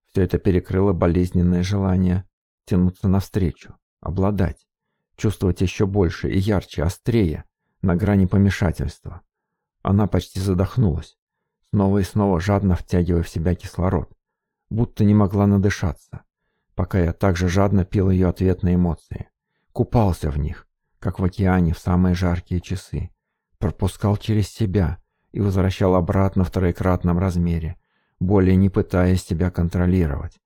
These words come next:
просто позволил, наконец, нашей связи укорениться и укрепиться.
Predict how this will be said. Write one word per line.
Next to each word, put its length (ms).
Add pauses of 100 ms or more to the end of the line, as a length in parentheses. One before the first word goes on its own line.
(480)
просто 340
позволил, 580
наконец, 480
нашей 320
связи 540 (200)
укорениться 880 (280)
и 100
укрепиться. 920